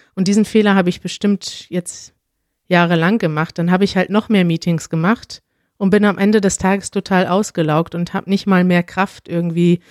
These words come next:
vernünftig zu kochen oder irgendwie meine Auszeit zu benutzen. Und dann bestellt man schnell Essen, nimmt sich keine Zeit zum Essen, hat kein, sich nicht bewegt und am Ende ist der Tag um und man ist eigentlich unglücklich, obwohl man doch an was Gutem gearbeitet hat.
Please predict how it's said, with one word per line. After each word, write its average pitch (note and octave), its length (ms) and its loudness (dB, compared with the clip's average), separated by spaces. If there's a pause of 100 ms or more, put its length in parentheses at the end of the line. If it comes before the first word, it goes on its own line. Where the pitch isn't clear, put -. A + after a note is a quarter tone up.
(640)
vernünftig F#3+ 640 0
zu F3+ 120 -6
kochen B3+ 720 2 (560)
oder F3 260 2
irgendwie F3 320 0
meine E3 280 2
Auszeit A3 460 0
zu A3+ 140 -2
benutzen. G#3+ 760 0
Und F3+ 200 -2
dann F3 340 0 (240)
bestellt G3 380 0
man G#3+ 120 2
schnell G#3 280 0
Essen, G#3 580 2
nimmt F#3+ 180 0
sich - 160 -12
keine F3 240 0
Zeit G#3 260 0
zum G#3 160 -4
Essen, G3 560 -2 (420)
hat - 180 -8
kein, F3 420 2
sich F#3 180 0
nicht F#3+ 180 -2
bewegt G#3 680 0
und F3+ 180 -2
am E3+ 140 0
Ende G3+ 160 2
ist - 120 0
der F#3+ 100 0
Tag F#3 200 -2
um G3+ 180 -2
und G3 120 2
man F3+ 160 2
ist F3 140 -2
eigentlich F3 400 -6
unglücklich, G3 720 0
obwohl F3 240 2
man A3 160 4
doch G3 120 -2
an F#3+ 160 -2
was F3 160 0
Gutem G#3+ 260 -2
gearbeitet E3+ 560 -2
hat. - 280 -8